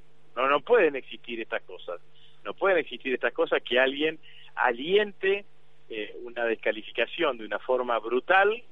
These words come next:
eh, porque por, por, eh, que además en este caso involucra,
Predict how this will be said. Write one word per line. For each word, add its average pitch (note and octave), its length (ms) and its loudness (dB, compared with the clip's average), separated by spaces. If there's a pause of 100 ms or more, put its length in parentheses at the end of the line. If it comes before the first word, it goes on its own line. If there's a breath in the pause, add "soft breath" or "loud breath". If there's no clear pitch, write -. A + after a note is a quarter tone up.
(360)
eh, G2 380 -8 (420)
porque F#2+ 920 0 (480)
por, F#2+ 300 2 (160)
por, F2+ 340 -2
eh, - 180 -6 (680)
que G#2+ 100 4
además A#2 320 4
en G#2+ 100 -10
este - 160 -4
caso C3+ 420 0 (360 soft breath)
involucra, G2 840 0